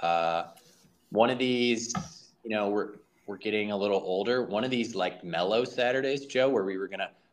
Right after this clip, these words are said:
we actually rented a car to leave New York City and go about two miles north, or sorry, two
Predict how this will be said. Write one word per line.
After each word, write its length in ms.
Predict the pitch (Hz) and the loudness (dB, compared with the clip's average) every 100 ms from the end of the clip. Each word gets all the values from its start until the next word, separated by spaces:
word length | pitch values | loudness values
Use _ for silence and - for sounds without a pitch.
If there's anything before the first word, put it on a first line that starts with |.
| _ - | _ -2
we 80 | |
actually 200 | 117 120 | -2 0
rented 300 | 104 107 139 | 0 2 2
a 40 | 131 | 0
car 340 | - 107 113 | 2 4 4
to 160 | 110 95 | 2 -6
leave 500 | 90 98 110 127 - _ _ _ - | -8 -6 -4 -6 -8 _ _ _ -8
New 100 | 107 | -2
York 180 | 113 95 | 0 -2
City 360 | - 127 107 | -2 0 0
and 140 | 92 92 | -2 -2
go 240 | 95 92 | 2 2
about 220 | 90 - | 0 -2
two 300 | - - 120 | -6 -6 -2
miles 360 | 127 113 107 90 | 0 2 0 -2
north, 600 | 92 95 85 85 - - _ - | -4 -2 -2 -6 -12 -20 _ -6
or 140 | 110 101 | -4 0
sorry, 280 | - 101 - | 2 2 0
two 340 | - 123 120 | -4 -4 -6